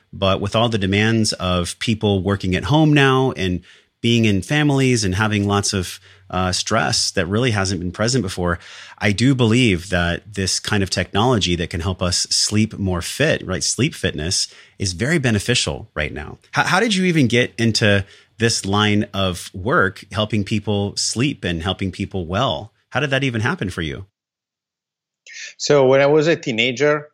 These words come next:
Speaker 2: um, I was, uh, I was an athlete. So I was playing tennis tournaments and ski races, motorsports. So I was really, you know, into recovery, and sleep is a big piece of that.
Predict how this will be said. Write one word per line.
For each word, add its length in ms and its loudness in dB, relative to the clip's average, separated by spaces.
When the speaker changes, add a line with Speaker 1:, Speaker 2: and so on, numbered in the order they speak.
Speaker 2:
um, 420 0
I 80 0
was, 320 0
uh, 180 2
I 60 -2
was 200 0
an 100 -6
athlete. 420 -10
So 220 -2
I 100 4
was 180 0
playing 420 0
tennis 340 -4
tournaments 640 0
and 120 -12
ski 240 -4
races, 540 0
motorsports. 720 0
So 160 2
I 40 4
was 300 0
really, 320 2
you 80 0
know, 240 -4
into 180 -2
recovery, 720 0
and 160 -4
sleep 360 0
is 160 0
a 160 -2
big 240 0
piece 260 -2
of 160 -6
that. 360 -2